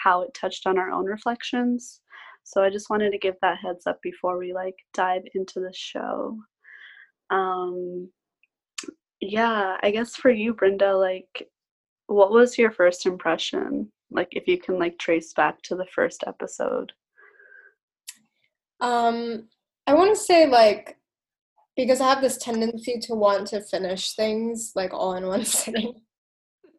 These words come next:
Speaker 2: Uh, my first impression is kind of like a conglomeration of watching, like, the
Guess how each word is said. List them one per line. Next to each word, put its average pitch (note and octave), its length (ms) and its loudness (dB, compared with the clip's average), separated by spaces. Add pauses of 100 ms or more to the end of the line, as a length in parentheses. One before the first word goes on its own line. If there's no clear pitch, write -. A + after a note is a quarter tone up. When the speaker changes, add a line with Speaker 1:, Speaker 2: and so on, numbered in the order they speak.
(760)
Speaker 2:
Uh, G#3 260 8 (320)
my A#3+ 300 4
first C4 420 -2
impression B3 440 -2
is A3+ 200 -4
kind G#3+ 140 0
of A3 100 -6
like G#3+ 160 4
a A3 80 0
conglomeration G3 960 -2
of F#3+ 140 -4
watching, F3+ 420 -2
like, F#3 200 -6
the - 80 -16